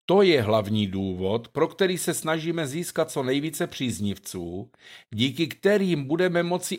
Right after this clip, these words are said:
obsloužit co nejdříve všechny školy i rodiny školáků. Ve finále se jistě shodneme na textu "Poslední sloky písně lékaři". Velice nás těší,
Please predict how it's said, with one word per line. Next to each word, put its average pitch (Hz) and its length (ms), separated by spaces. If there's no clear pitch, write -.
obsloužit 180 920
co 180 300
nejdříve 101 960
všechny 196 560
školy 165 340
i 143 140
rodiny 135 320
školáků. 92 680
Ve 117 180
finále 92 600
se 98 200
jistě 120 340
shodneme 120 500
na 104 100
textu 117 680
"Poslední 143 580
sloky 127 340
písně 120 380
lékaři". 107 580
Velice 113 460
nás 78 300
těší, 123 760